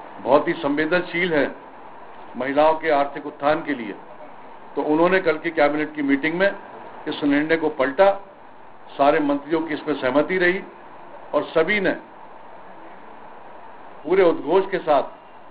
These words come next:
इस निर्णय का स्वागत किया। अब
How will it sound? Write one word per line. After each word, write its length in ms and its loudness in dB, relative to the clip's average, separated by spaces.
इस 160 -8
निर्णय 260 4
का 120 0
स्वागत 460 2
किया। 140 -4
अब 240 4